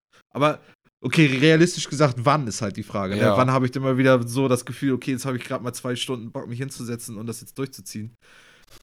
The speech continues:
Speaker 1: Kann sein, ich, das Ding ist ja, im Sommer kommen ja selten neue Spiele raus, die irgendwie interessant sind. Und ich finde, der Sommer sieht auch recht,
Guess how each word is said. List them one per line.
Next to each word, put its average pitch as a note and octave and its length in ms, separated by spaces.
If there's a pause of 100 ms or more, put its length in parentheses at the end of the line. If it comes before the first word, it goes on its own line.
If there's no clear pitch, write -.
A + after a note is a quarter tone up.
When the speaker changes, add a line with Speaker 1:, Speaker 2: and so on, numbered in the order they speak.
(1000)
Speaker 1:
Kann D#3 160
sein, E3 260
ich, D3+ 120
das D#3 160
Ding G3+ 160
ist F#3 140
ja, E3 120
im D3+ 100
Sommer D3+ 280
kommen C3+ 220
ja B2+ 100
selten A#2+ 400
neue A2 220
Spiele A2 280
raus, G2+ 260
die F#2 80
irgendwie G2 180
interessant F#2 400
sind. D#2 140
Und F#2+ 60
ich - 120
finde, A2+ 180
der G#2+ 40
Sommer A2+ 280
sieht G#2 180
auch F#2+ 160
recht, G#2+ 160